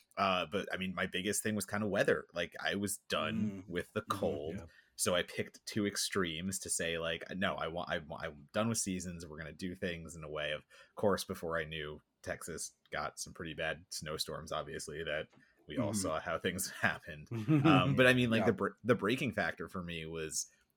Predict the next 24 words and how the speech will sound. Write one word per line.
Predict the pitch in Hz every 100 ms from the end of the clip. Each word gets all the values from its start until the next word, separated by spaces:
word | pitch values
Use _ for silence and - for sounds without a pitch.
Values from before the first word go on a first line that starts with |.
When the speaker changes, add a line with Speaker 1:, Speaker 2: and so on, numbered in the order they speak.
| -
Speaker 1:
the | 92
humidity, | 107 98 127 87 62 - _
like, | - 110
like, | 117 120
getting | 127 131
down | 120 123
to | 120
the | 104
nitty | 98 104 92
gritty. | 95 78 -
And | 92
I'm | 90
just | 95
like, | 95 85 - _ _ _
I've | 101 120
been | 113 117
in | 95
Austin | 80 82 - 107
where | 87 82
I've | 85 87
been | 78
sweating | - - - 85 82 90
just | 90 85
from | - 85